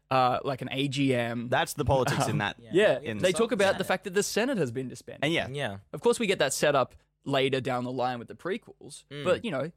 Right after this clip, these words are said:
Speaker 1: they still, they talk about it.
Speaker 2: It's enough.
Speaker 3: Yeah.
Speaker 2: It's, it's involved enough for it to have an effect and have some kind of bearing on the story and
Speaker 1: Yeah.
Speaker 2: give you a sense of what is happening. They say offhandedly, "We dismantled the last remaining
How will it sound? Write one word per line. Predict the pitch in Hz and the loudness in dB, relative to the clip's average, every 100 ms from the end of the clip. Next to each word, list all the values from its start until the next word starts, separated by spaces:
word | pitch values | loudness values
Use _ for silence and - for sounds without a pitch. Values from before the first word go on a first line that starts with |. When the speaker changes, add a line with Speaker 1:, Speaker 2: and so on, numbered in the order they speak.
| - | -8
Speaker 1:
they | 196 | -6
still, | - 240 208 | -4 -4 -2
they | - 165 | -2 -2
talk | - 208 165 | 0 0 0
about | 156 - | -8 -8
it. | 135 | -8
Speaker 2:
It's | 131 | -4
enough. | 135 135 139 - | -4 -2 -4 -4
Speaker 3:
Yeah. | 120 165 180 135 98 | -2 2 4 2 2
Speaker 2:
It's, | 92 - | -2 -6
it's | 123 117 | -6 -4
involved | 113 143 143 | 0 2 0
enough | 123 107 101 | -2 -2 -4
for | 101 | -6
it | 92 | -10
to | |
have | 101 117 | -4 -2
an | 107 | -2
effect | 98 98 - | -6 -8 -8
and | 98 | -10
have | 101 | -10
some | 104 110 | -10 -10
kind | 107 101 | -10 -10
of | |
bearing | 90 90 82 | -12 -14 -16
on | 85 | -18
the | |
story | - 87 90 82 | -18 -18 -18 -6
and | 175 | -2
Speaker 1:
Yeah. | 190 | 0
Speaker 2:
give | 156 | 0
you | 165 | 0
a | 127 | -2
sense | 135 120 | -4 -6
of | 98 | -4
what | 110 | -2
is | 98 | -2
happening. | 101 98 104 139 170 _ - | -4 -8 -10 -12 -12 _ -6
They | 135 | -4
say | - 147 | -2 0
offhandedly, | 117 120 120 110 113 98 90 - _ | 0 -4 -6 -8 -8 -10 -12 -16 _
"We | 151 202 | -8 -6
dismantled | 165 151 - 143 151 123 104 - _ | -6 -6 -6 -6 -6 -8 -12 -16 _
the | 117 123 110 - | -10 -8 -6 -6
last | 113 117 117 | 0 0 0
remaining | 120 110 107 104 101 | -6 -8 -8 -10 -12